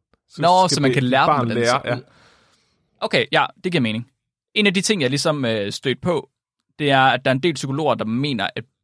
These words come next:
Speaker 2: babyer ikke rigtig har de følelser, som du tror, de har.
Speaker 1: Og så
Speaker 2: Så
Speaker 1: ligesom en hund.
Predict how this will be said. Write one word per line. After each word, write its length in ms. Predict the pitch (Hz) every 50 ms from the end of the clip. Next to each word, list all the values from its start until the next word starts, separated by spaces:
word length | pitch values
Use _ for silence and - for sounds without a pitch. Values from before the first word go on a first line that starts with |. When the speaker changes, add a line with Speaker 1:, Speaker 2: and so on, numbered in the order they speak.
| _ _ _ _
Speaker 2:
babyer 560 | - 143 135 143 151 160 175 175 180 170 165 175 180 _ _ _ _ _ _ _ _ _ _ _ _ _ _ _ -
ikke 200 | 170 175 175 - 151 131 127 -
rigtig 360 | 160 170 - _ - 147 131
har 320 | - - - 180 151 120 107
de 180 | - - 151
følelser, 540 | 135 - - 143 139 151 156 - - - 139
som 240 | 135 - - 127 113
du 80 | - -
tror, 280 | - - - 139 117
de 140 | 113 120 113
har. 260 | 120 120 - - - _ _ _ _ _ _ _ _ _ _ _ _ _ _ _ _ _ _ _ _ _ _ _ _ -
Speaker 1:
Og 100 | - -
så 20 |
Speaker 2:
Så 80 | - 156
Speaker 1:
ligesom 200 | 117 120 139 139
en 60 | 123
hund. 260 | 110 - 156 156 151